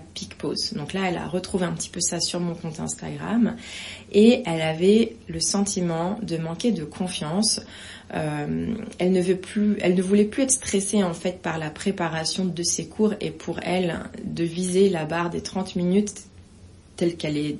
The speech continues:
mon-, mentionnée dans ma promesse par rapport à ce programme,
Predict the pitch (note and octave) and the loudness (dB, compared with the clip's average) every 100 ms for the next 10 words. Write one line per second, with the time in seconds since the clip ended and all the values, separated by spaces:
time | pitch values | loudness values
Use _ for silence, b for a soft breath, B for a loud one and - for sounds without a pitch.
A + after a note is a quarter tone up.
0 | - E3+ D#3+ - - - E3 D#3 F3+ D#3 | -6 -4 -4 -6 -10 -8 -6 -2 -2 -2
1 | D3 D#3+ D#3 - E3+ E3+ E3 - D#3 D#3+ | -4 -6 -8 -6 -2 -2 -4 -6 -8 -6
2 | E3 D#3 D3+ - D#3 D#3 F3 F#3+ | -4 -4 -6 -8 -8 -4 0 0